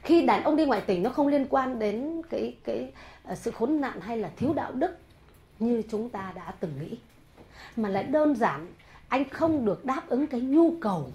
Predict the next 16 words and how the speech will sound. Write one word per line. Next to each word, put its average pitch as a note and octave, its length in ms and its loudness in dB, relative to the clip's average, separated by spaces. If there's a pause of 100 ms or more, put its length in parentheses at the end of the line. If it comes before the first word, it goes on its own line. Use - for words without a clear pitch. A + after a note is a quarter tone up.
mà D#3 200 -6
anh E3+ 280 -12 (200)
mong E3 260 -8
muốn. C3+ 160 -12 (1800)
Ví C#4+ 160 6
dụ D#4+ 140 2
đơn C4 220 8
cử F3 120 2
như A3 100 2
này, A3 140 -4 (520)
bạn A#3+ 220 2
đang A#3+ 200 4
đói A3+ 280 6 (1160)
mà F3 300 0
cứ E4 440 8
ngồi G3 640 4